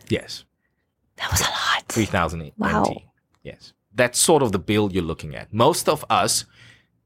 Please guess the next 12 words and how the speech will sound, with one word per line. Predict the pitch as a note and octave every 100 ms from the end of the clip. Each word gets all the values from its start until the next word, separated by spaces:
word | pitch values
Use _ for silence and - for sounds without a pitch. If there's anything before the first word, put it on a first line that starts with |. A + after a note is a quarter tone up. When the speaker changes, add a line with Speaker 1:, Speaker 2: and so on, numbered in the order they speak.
| _ -
Speaker 1:
um, | A#2 G#2+
the | A#2
Speaker 2:
Mm-hmm. | B2+
Speaker 1:
Taiwanese | B2 A#2+ G#2+ G2
kids | - G#2+ A#2+ -
or | F2+
Taiwanese | G2+ F#2+ F#2+
families | - G2+ F#2+ F2+
who | -
needed | G2 A#2 A2 F2
internet | F#2 E2+ E2+
to | - D#2+